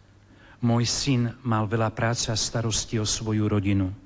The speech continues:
Stále spomínam na minulé časy a lásku, ktorú som poznala a žila.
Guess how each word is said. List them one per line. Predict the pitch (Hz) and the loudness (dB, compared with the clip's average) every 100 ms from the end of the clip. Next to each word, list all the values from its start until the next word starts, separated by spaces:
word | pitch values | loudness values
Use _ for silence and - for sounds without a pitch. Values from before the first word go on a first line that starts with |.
| - - - - - | -20 -20 -20 -20 -12
Stále | - - - 135 156 160 | -6 -4 2 4 4 2
spomínam | - - 143 151 147 139 | -2 0 2 4 4 4
na | 139 135 | 2 2
minulé | 131 135 139 131 | 2 2 2 0
časy | 127 127 117 - 127 | -2 -2 -2 -2 -2
a | 117 | -2
lásku, | 117 120 - - 127 127 - - - - | -2 -2 -4 -4 -6 -6 -10 -20 -20 -14
ktorú | - 123 120 | -2 0 2
som | - 123 107 | 0 0 -2
poznala | - 113 120 117 113 110 117 - | -2 -2 0 2 2 0 -4 -4
a | 107 | -2
žila. | 101 104 95 87 | -2 -2 -4 -6